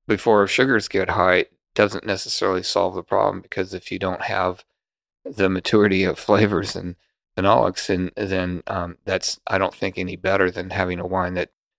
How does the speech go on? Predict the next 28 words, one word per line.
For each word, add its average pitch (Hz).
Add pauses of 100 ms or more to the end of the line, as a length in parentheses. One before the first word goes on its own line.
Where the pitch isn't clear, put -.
(280)
is 104
a 92
bit - (360)
more 98
alcoholic, 92
but -
it's 98
got 92
more 90
flavor 98
too. 101
So 95
it's 95
just -
a 92
bigger 90
wine. 107 (520)
Uh, 101
it's -
not 117
like 101 (240)
there's 95
a 95
magic 95
line 98
at 82
fourteen 92
where 87